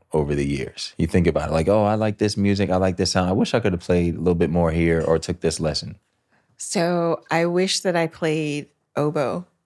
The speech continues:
Speaker 2: or bassoon.
Speaker 1: Mm.
Speaker 2: So the double, double reed instruments.
Speaker 1: Yeah, okay.
Speaker 2: You know, I can pull off, you know, pretty much all the instruments, you know, like
Speaker 1: Yeah.
Speaker 2: brass is, you know,
Speaker 1: Yeah.
Speaker 2: you don't, like, I mean,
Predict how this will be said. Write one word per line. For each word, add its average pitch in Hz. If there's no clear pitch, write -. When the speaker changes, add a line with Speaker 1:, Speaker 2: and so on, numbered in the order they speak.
Speaker 2:
or 160
bassoon. 147
Speaker 1:
Mm. 120
Speaker 2:
So 185
the 170
double, 190
double 190
reed 185
instruments. 156
Speaker 1:
Yeah, 92
okay. 110
Speaker 2:
You 185
know, 151
I 214
can 269
pull 277
off, 269
you 190
know, 151
pretty 294
much 254
all 185
the 208
instruments, 226
you 233
know, 185
like 170
Speaker 1:
Yeah. 180
Speaker 2:
brass 208
is, 202
you 269
know, 220
Speaker 1:
Yeah. -
Speaker 2:
you 233
don't, 196
like, 175
I 180
mean, 175